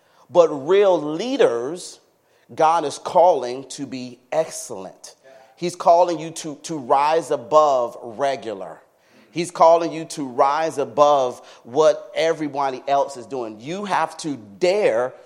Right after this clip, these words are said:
to be different. That's what leaders, leaders say. They, they stand above. Leaders are people that are, are seen and they're known, not necessarily by what they say, but how they live. If you look like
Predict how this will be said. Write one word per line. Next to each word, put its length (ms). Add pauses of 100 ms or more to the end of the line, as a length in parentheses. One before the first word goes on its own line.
to 140
be 220
different. 680 (680)
That's 300
what 100
leaders, 280
leaders 340
say. 260
They, 180
they 200
stand 460
above. 480 (280)
Leaders 420
are 120
people 640 (220)
that 260
are, 260
are 200
seen 560
and 160
they're 180
known, 680 (240)
not 340
necessarily 640
by 180
what 300
they 160
say, 320
but 160
how 260
they 180
live. 300 (1700)
If 220
you 180
look 380
like 500